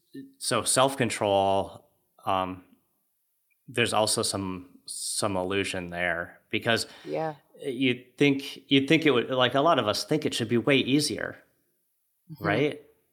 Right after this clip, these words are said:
Speaker 1: Like
Speaker 2: That is an illusion, right?
Speaker 1: Yeah.
Speaker 2: Yeah.
Speaker 1: And it's not
Speaker 2: Well,
Speaker 1: easy.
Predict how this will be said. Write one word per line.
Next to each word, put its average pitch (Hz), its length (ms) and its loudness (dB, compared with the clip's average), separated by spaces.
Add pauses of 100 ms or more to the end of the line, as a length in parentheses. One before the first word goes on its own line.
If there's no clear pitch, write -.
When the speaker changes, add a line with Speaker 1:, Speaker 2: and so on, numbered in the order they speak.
(160)
Speaker 1:
Like 110 340 4
Speaker 2:
That 165 180 6
is 185 120 4
an 190 120 0
illusion, 175 500 4
right? 160 320 2 (260)
Speaker 1:
Yeah. 151 200 2
Speaker 2:
Yeah. 143 220 4 (540)
Speaker 1:
And 131 120 2
it's 160 140 0
not 180 200 6
Speaker 2:
Well, 240 120 8
Speaker 1:
easy. 101 460 0